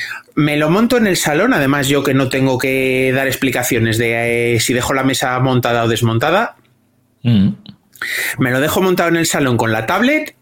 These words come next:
Speaker 1: y me le voy jugando la campaña con un par de personajes y ya está. Que luego tengo, la juego con un colega también, pues también. Pero sí que me apetece, porque quiero forzarme a jugar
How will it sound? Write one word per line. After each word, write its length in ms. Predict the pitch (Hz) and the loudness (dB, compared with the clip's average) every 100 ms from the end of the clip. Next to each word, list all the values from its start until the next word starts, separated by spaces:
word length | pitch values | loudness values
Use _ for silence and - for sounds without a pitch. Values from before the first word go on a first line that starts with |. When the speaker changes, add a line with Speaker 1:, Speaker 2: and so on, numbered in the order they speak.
| - | -6
Speaker 1:
y 240 | 147 135 | 0 2
me 220 | 131 127 127 | 2 2 2
le 120 | 131 | 2
voy 140 | 147 | 2
jugando 320 | 143 160 156 | 2 0 0
la 80 | 147 | 0
campaña 460 | 143 135 120 117 110 | -2 -2 0 -2 0
con 340 | 117 120 123 | 0 2 4
un 180 | 139 147 | 4 2
par 200 | 156 143 | 0 -2
de 100 | 143 | -2
personajes 720 | 139 135 139 180 - 262 - - - 123 120 | -2 -2 0 0 0 -2 -2 -8 -6 -6 -2
y 180 | 131 120 | 0 0
ya 80 | |
está. 300 | 120 - 85 - | -2 -4 -6 -4
Que 320 | 143 147 147 | -2 0 2
luego 440 | 175 190 220 220 | 2 2 0 0
tengo, 460 | 214 214 214 - - - _ - | 0 2 2 2 -2 -10 _ -8
la 420 | - 170 175 185 | -2 0 2 2
juego 240 | - 196 190 | 2 2 2
con 160 | 190 | 2
un 80 | 190 | 2
colega 680 | 190 185 185 180 175 175 180 | 2 0 0 -2 0 -2 -2
también, 300 | 185 214 170 | 0 0 -2
pues 240 | 127 120 - | -2 -2 -2
también. 460 | 120 131 143 104 - - - - | 0 0 0 -2 -4 -6 -8 -4
Pero 1160 | 135 127 127 131 131 131 135 139 135 135 139 143 | 0 2 2 2 2 2 2 2 2 2 2 2
sí 160 | - 220 | 0 0
que 120 | 240 | 2
me 100 | 233 | 2
apetece, 600 | 202 180 190 - 117 - - - | 0 0 -2 0 -2 -4 -10 -8
porque 280 | 110 - - | -6 -6 -8
quiero 320 | - 160 160 | -4 -2 -2
forzarme 540 | - 143 139 160 147 104 | -2 -2 -2 -2 0 -2
a 60 | |
jugar 680 | 101 104 123 131 131 131 | 0 0 0 0 -2 -2